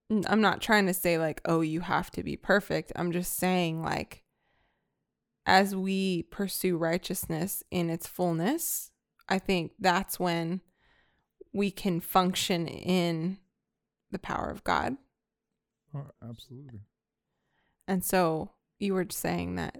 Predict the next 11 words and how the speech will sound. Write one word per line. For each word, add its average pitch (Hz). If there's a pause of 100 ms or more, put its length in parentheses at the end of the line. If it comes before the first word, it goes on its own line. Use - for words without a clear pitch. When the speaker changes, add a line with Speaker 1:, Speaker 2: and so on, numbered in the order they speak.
(140)
Speaker 1:
it 190
could 175
sound 175
a 185
little 175
works-based, 185
but 180
it's -
not 180 (120)
works-based. -
It's, -